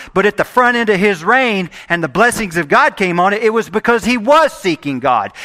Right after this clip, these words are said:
And none of us can ignore the fact, re-, regardless of what the,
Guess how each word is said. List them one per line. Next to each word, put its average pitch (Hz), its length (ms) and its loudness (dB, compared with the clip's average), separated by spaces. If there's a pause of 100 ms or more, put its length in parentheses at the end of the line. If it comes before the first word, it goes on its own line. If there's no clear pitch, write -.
(100)
And 170 240 0
none 370 200 6
of 277 120 2
us 214 200 2
can 190 160 -2
ignore 160 340 -2
the 147 80 -2
fact, 180 400 0
re-, 170 120 0 (220)
regardless 240 640 0
of 170 120 -4
what 208 240 0
the, 147 160 2